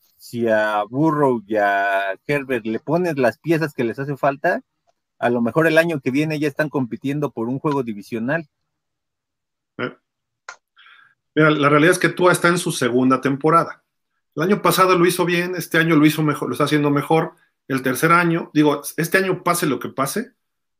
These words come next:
Speaker 2: en el dos mil veintidós Tua nos tiene que llevar a playoffs. No sé cómo, pero nos tiene que llevar a playoffs. Y eso es la responsabilidad de Flores, del coordinador ofensivo en turno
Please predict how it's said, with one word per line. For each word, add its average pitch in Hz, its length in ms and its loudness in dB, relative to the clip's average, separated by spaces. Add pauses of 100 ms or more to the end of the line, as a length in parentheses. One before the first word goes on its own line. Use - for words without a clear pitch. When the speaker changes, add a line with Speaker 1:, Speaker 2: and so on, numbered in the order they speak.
(260)
Speaker 2:
en 127 100 -4
el 131 80 0
dos 135 140 0
mil 202 120 2
veintidós 170 680 0
Tua 170 240 4
nos 135 200 -2
tiene 165 240 0
que 160 100 2
llevar 151 200 4
a 143 100 0
playoffs. - 520 -4 (1300)
No 139 400 4
sé 160 180 0
cómo, 190 400 0 (340)
pero 123 180 -6
nos 113 80 -10
tiene 147 180 0
que 151 60 2
llevar 147 200 6
a 139 80 0
playoffs. 127 380 -2 (500)
Y 127 160 0
eso 151 180 2
es 156 60 2
la 156 80 4
responsabilidad 127 720 0
de 120 100 -4
Flores, 165 640 0
del 110 200 -8
coordinador 117 420 -2
ofensivo 131 460 0
en 113 120 -6
turno 160 500 2